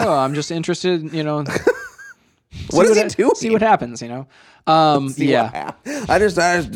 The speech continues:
Speaker 2: make things.
Speaker 1: <laughs> Well, I mean, that's kinda like, you know, that's kinda what the, what the Joker is.
Speaker 2: Well,
Speaker 1: He's just like,
Speaker 2: yeah,
Speaker 1: "Oh,
Speaker 2: that's,
Speaker 1: let's just see what
Speaker 2: that's
Speaker 1: happens.
Speaker 2: true.
Speaker 1: Just watch the world burn," you
Speaker 2: He
Speaker 1: know?
Speaker 2: always had, like, even in Jurassic World, I think he had this kinda, like, crazy, like,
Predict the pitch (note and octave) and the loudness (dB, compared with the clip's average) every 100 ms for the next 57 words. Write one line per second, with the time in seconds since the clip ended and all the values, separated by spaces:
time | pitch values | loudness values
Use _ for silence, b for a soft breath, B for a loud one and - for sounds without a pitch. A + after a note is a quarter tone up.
0 | A2+ G#2 D3+ D#3+ G#2 F#2 F2+ G#2+ - - | -10 -4 -4 -4 -6 -8 -10 -14 -16 -10
1 | - G#3+ G#3 G3 G3 A3+ G3 E3+ D3 D#3+ | 2 2 4 0 0 2 4 4 2 0
2 | C3+ D3 - D3+ C3 B2+ A#2+ A#2 A#2 A2+ | 0 -2 -2 0 0 -2 -4 -4 -6 -6
3 | A#2+ C#3+ B2 G2+ D#3+ D3 B2+ B2+ B2+ B2+ | -4 -2 -2 0 2 2 -2 -6 -4 2
4 | C#3+ - C4 A#3+ G3+ F#3 G#3+ F#3 F3 C#3 | 4 6 2 0 2 4 6 6 4 2
5 | A#2 - _ C#3 - D#3+ F3+ A#3+ D4 F#3 | 0 -6 _ -14 -8 -2 0 2 2 2
6 | C3+ C3 B2+ C#3 D#3+ F3 F3 F#3+ B2+ B2+ | 0 -2 -2 2 2 2 -2 -2 -2 -2
7 | D3 D3+ C3 C3+ C3 - A2+ D3 B2 G#2+ | -2 -2 0 0 -2 -2 0 0 0 -4
8 | A2+ A#2 A#2 A#2+ A#2 - C3 A#2 A2 G#2 | -6 -6 -4 -4 -4 -6 -6 -4 -2 -4
9 | G2+ A#2+ B2 B2+ A#2 G2+ | -4 -4 -4 -4 -4 -6